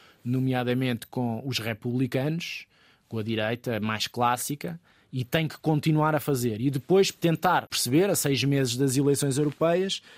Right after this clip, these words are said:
se é possível travar estes dez pontos percentuais que neste momento a antiga Frente Nacional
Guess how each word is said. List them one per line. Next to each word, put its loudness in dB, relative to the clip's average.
se 0
é 4
possível 2
travar 2
estes -4
dez 2
pontos -2
percentuais -2
que -6
neste -4
momento -4
a -8
antiga -2
Frente -2
Nacional -4